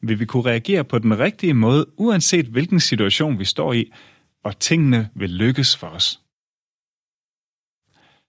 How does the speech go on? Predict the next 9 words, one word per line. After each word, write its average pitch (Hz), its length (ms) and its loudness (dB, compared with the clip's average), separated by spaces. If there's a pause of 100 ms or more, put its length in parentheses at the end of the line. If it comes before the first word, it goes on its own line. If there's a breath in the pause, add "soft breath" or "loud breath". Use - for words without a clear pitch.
(480)
Hvordan 131 340 0
kan 180 160 -2
vi 135 120 -2
efterligne 107 760 0 (560)
Naaman, 113 680 -2 (1300)
David 127 440 0
og - 220 -6
Abigail, 98 640 -6 (1300)
Jonas? 143 600 0